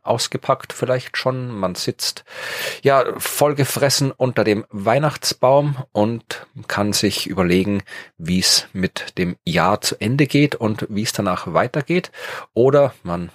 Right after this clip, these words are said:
sitzt einfach nur so rum und denkt gar nichts, je nachdem, wie ihr eure Weihnachtsfeiertage verbringt. Aber wenn ihr über was nachdenken wollt, dann haben wir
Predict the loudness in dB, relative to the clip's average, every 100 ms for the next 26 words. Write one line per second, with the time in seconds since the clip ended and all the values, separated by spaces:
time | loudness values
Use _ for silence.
0 | -16 -14 -12 -10 -10 -6 -4 -2 0 0
1 | 0 0 -2 0 0 2 -2 -2 -2 0
2 | 0 0 -2 -4 -4 2 2 2 2 4
3 | 4 0 0 0 0 -2 -2 -2 0 0
4 | 0 2 4 4 2 _ -14 -14 -14 -2
5 | 2 4 4 0 0 2 2 0 -4 -4
6 | -4 -2 2 2 -2 -2 0 0 -2 -10
7 | -20 -20 -6 -2 2 4 4 4